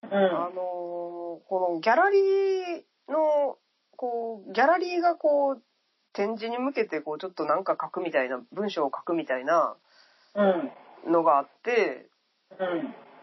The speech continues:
Speaker 2: それをなんか村上ゆずさんっていうライターの人が書いてくれるんですけど、
Speaker 1: うん。うん。
Speaker 2: で、それを書くための会議みたいなのが、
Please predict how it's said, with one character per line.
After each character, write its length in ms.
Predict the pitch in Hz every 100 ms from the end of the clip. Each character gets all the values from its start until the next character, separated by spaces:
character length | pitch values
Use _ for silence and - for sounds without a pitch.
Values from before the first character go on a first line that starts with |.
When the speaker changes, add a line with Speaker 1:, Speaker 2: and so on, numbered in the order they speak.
| -
Speaker 2:
そ 180 | - 269
れ 140 | 294
を 220 | 311 339
な 140 | 233 233
ん 40 |
か 120 | 226
村 220 | 180 190 196
上 260 | 240 247
ゆ 120 | 277
ず 120 | 254 226
さ 160 | 156
ん 60 | 147
っ 20 |
て 100 | 147
い 80 | 143
う 80 | 147
ラ 140 | 175
イ 60 | 180
タ 100 | 190
ー 60 |
の 80 | 196
人 200 | - 156
が 320 | 147 143 123 - -
書 80 | 156
い 60 | 151
て 80 | 170
く 80 |
れ 120 | 160 165
る 120 | 190
ん 40 |
で 60 | 160
す 60 | -
け 100 | -
ど、 440 | 143 135 107 - _ _ _ _ _ _ _ _
Speaker 1:
う 60 | 190
ん。 40 | - 302 - - -
う 40 |
ん。 20 |
Speaker 2:
で、 100 | 196
そ 100 | 202
れ 100 | 320 349
を 0 |
書 200 | 349 220
く 100 | -
た 120 | 320
め 160 | 294 190
の 160 | 185
会 260 | - 185 208
議 80 | 175
み 100 | 160
た 80 | 143
い 60 |
な 80 | 143
の 100 | 139
が、 280 | 135 139